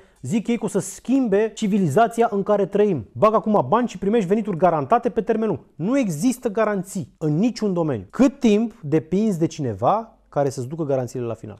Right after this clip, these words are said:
Bă, inclusiv când aveam nouă cafenele, frate, și vindeam cafea către oameni, puneam garanție la cafea, ca omul, investitorul, să se simtă safe când intră la mine în cafenea. Adică să știe că dacă nu iese cafeaua cum trebuie, ori eu refac pe loc, ori îi dau bani înapoi. Dacă cumva se varsă cafeaua din cauza lui, e la mine în cafenea.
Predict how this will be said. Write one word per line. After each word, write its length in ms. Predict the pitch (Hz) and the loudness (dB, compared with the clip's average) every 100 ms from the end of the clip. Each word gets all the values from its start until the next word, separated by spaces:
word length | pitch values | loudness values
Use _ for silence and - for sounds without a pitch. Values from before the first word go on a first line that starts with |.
| _ | _
Bă, 120 | 175 | 2
inclusiv 300 | 254 247 247 | 2 0 0
când 120 | 233 | 0
aveam 180 | 220 226 | 0 0
nouă 280 | 214 226 220 | 2 2 2
cafenele, 360 | 214 185 196 170 | 2 2 0 2
frate, 220 | 170 151 | 0 -2
și 120 | - | -4
vindeam 240 | 143 151 | -2 -2
cafea 240 | 165 151 151 | 0 0 0
către 220 | 143 135 | -2 0
oameni, 300 | 135 117 95 | 0 0 -6
puneam 260 | - 170 240 | 0 2 4
garanție 400 | 226 214 175 220 | 4 2 2 2
la 100 | 208 | 4
cafea, 400 | 185 - 185 - | 2 2 2 2
ca 120 | - 170 | 2 4
omul, 300 | 233 226 180 | 6 4 2
investitorul, 560 | 170 156 151 139 208 | 2 0 -2 -2 0
să 100 | 190 | 0
se 100 | 180 | -4
simtă 260 | 165 208 202 | -2 0 -2
safe 300 | - 226 214 | -2 -2 -2
când 200 | - 185 | 0 -2
intră 140 | 185 | 0
la 60 | 180 | 0
mine 120 | 185 | -2
în 60 | 175 | 0
cafenea. 360 | 170 175 156 | -2 0 -2
Adică 200 | - 180 | 0 0
să 100 | - | 2
știe 200 | 175 254 | 0 0
că 100 | 233 | 4
dacă 200 | 220 202 | 4 4
nu 160 | 175 226 | 2 2
iese 220 | 240 202 | 0 2
cafeaua 320 | 208 170 208 | 0 2 2
cum 160 | 196 160 | 0 -4
trebuie, 560 | 165 180 117 139 185 - | 0 0 2 0 0 -2
ori 200 | 175 233 | 2 2
eu 80 | 254 | 4
refac 360 | 247 - 226 226 | 2 4 2 4
pe 100 | 226 | 0
loc, 340 | 131 180 - - | 2 -2 -4 -2
ori 160 | 226 | 0
îi 60 | 196 | 2
dau 160 | 226 | 0
bani 180 | 214 220 | 2 -2
înapoi. 380 | 214 208 214 117 - | -2 0 0 0 -2
Dacă 240 | 123 170 | 0 0
cumva 280 | 170 175 208 | 0 2 2
se 160 | - 180 | 2 2
varsă 360 | 190 233 - | 4 4 0
cafeaua 400 | 208 180 202 165 | 0 2 4 4
din 160 | 147 175 | 0 -2
cauza 460 | - 226 226 196 | 0 0 2 2
lui, 340 | 208 233 151 - | 2 2 -2 0
e 100 | 170 | 2
la 100 | 214 | 2
mine 180 | 240 269 | 2 -2
în 60 | 254 | 2
cafenea. 540 | 254 - 254 254 | 0 2 2 2